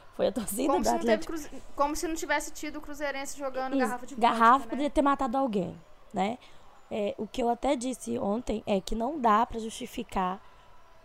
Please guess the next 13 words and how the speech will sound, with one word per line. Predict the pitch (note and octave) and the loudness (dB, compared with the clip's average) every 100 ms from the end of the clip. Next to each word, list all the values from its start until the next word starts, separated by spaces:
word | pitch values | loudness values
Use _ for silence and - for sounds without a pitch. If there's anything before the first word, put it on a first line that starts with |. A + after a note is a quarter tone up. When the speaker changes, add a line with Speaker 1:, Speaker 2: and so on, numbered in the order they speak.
| - - - | -20 -14 -8
Speaker 1:
é, | F#3 - | -6 -6
a | G#3 | -6
garrafa | F#3+ G#3+ F#3 A3 C4 | 0 4 6 4 2
de | A3 | -4
vodka | G#3 F#3+ F3+ F3+ - F#3+ - - - | 0 2 0 -4 -12 -16 -16 -16 -2
com | A#3+ A3 B3 | 0 0 -2
o | A3 | -4
ato | F3+ F#3 - A3 - - - | -6 -8 -10 -14 -14 -20 -8
criminoso | A3 A#3+ C4+ B3 F#3+ F#3 F#3 A3+ - - | -4 -2 -2 -2 -2 -2 -6 -10 -16 -16
que | - | -10
aconteceu | G#3 G3+ G#3+ A#3 - F3+ F3 - - - - - | -8 -6 -4 -6 -6 -8 -10 -16 -20 -20 -20 -14
do | G3 | -8
racismo. | F#3+ A#3 - A3 D#3+ | -6 -6 -4 -4 -6